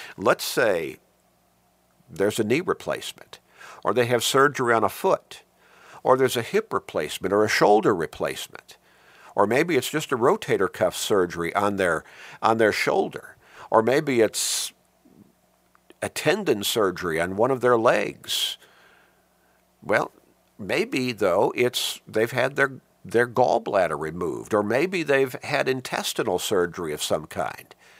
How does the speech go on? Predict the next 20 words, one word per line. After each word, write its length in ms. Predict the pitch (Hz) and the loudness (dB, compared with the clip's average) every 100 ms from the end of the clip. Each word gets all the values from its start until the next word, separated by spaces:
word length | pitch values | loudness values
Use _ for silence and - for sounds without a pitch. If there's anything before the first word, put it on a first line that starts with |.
| - - _ _ _ _ _ _ _ _ _ _ - | -20 -20 _ _ _ _ _ _ _ _ _ _ -4
On 120 | 120 | 0
the 120 | 123 - | 0 2
outside, 1160 | 123 202 - - - 196 120 67 67 87 101 107 _ _ _ _ _ _ _ _ _ _ _ - | 2 2 0 0 2 2 0 -2 -8 -8 -8 -10 _ _ _ _ _ _ _ _ _ _ _ -2
the 180 | 113 117 | 2 2
effects 420 | - 165 - 131 | 2 -2 -2 -2
of 80 | 117 | 0
that 180 | 113 | 0
surgery 720 | - - 113 110 147 98 95 - | 0 0 0 -2 -2 -2 -2 -4
heal 680 | - - 208 202 95 92 - _ _ _ | -14 -8 -2 2 4 2 -2 _ _ _
pretty 300 | - 104 - | -4 -2 -2
quickly. 720 | - - - - - - - _ _ _ _ _ _ _ _ _ _ - | 0 -2 -2 -6 -8 -8 -20 _ _ _ _ _ _ _ _ _ _ -4
But 180 | 120 135 | 0 2
on 140 | 131 | 2
the 160 | 123 120 | 0 -2
inside, 800 | 120 139 190 - 175 180 208 214 | 0 0 0 0 2 4 2 -2
internally, 960 | - 143 139 - 139 160 175 190 233 - _ _ _ - | 0 -2 -2 0 2 2 0 -4 -6 -12 _ _ _ -8
the 140 | - 101 | -2 -2
healing 480 | 131 123 127 113 | 0 0 0 -2
process 640 | - 120 101 - 117 104 - | 0 4 4 4 2 0 0
goes 340 | - 98 90 | 2 2 0